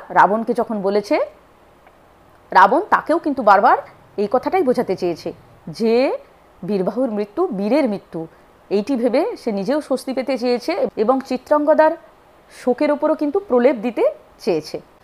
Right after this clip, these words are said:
বীরবাহুর বিরচিত মৃত্যু সংবাদ পাওয়ার পর যখন দূর রাজপ্রাসাদ থেকে রাবণ দেখছে বীরবা-, বীরবাহুর মৃতদেহটা, তখন কিন্তু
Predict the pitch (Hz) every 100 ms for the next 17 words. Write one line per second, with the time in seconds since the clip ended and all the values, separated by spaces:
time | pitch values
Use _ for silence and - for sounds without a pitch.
0 | - - - 190 285 285 285 320 220 247
1 | 277 294 311 262 254 277 269 269 254 269
2 | 269 220 240 240 240 240 196 - - -
3 | 302 254 185 220 254 220 202 - 233 247
4 | 247 254 - 226 190 - - 190 190 233
5 | 220 233 - 262 226 220 208 233 - 214
6 | 214 202 220 240 226 214 262 247 247 214
7 | 170 - - - _ - 190 233 226 247
8 | 240